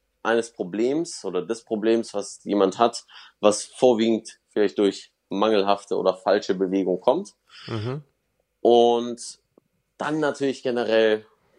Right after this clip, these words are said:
Speaker 1: Bewegung einfach zu verbreiten, Bewegung mehr in unsere Kultur zu bringen, Bewegung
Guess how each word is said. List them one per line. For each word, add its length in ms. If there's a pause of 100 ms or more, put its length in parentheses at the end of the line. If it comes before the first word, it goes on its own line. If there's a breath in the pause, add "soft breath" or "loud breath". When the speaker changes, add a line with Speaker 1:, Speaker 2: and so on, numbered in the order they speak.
Speaker 1:
Bewegung 680
einfach 280
zu 160
verbreiten, 440
Bewegung 500
mehr 120
in 80
unsere 280
Kultur 440
zu 160
bringen, 260
Bewegung 480